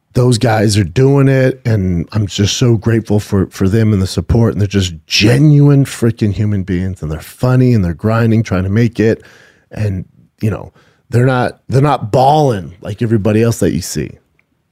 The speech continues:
but God, are they on their way, man. And it's, it's such a special thing. It's hard to describe, man, but shout out to those boys. They, they, they, they just got something special, man. They're just on the cups. They're just getting started.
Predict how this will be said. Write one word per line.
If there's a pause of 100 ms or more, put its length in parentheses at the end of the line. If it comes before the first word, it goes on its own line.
but
God,
are
they
on
their
way,
man. (240)
And
it's, (580)
it's (120)
such
a
special
thing. (420)
It's
hard
to
describe,
man, (520)
but
shout
out
to
those
boys. (460)
They,
they,
they,
they
just
got
something
special,
man.
They're
just
on
the
cups.
They're
just
getting
started.